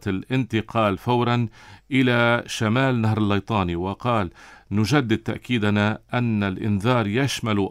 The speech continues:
أيضاً سكان مدينة صور وبنت جبيل".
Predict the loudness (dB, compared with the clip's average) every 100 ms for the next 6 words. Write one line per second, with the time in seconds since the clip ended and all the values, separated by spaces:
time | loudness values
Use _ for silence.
0 | 0 0 0 -2 -2 -6 -2 -2 0 0
1 | -4 -14 -20 -6 0 2 2 2 2 -4
2 | -12 -6 0 4 4 2 -4 -4 2 2
3 | 0 -2 -2 0 0 0 4 2